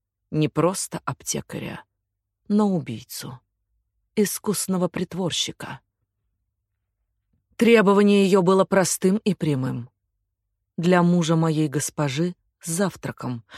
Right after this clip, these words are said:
на рассвете четвертого февраля. Мне сразу пришла на ум средних лет служанка, исполняющая волю хозяйки. И отточенное последними двумя десятилетиями чутье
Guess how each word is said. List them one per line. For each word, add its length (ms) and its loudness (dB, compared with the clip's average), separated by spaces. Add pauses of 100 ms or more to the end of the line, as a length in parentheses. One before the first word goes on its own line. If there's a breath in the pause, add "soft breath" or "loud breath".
(160 loud breath)
на 180 4
рассвете 720 0 (140)
четвертого 800 -2
февраля. 560 -6 (1300)
Мне 300 2
сразу 380 0
пришла 340 0
на 140 2
ум 180 0
средних 560 0
лет 180 0
служанка, 760 -2 (180 loud breath)
исполняющая 960 0
волю 260 0
хозяйки. 760 -6 (840)
И 60 0
отточенное 840 0
последними 720 2
двумя 380 2
десятилетиями 720 -2
чутье 480 0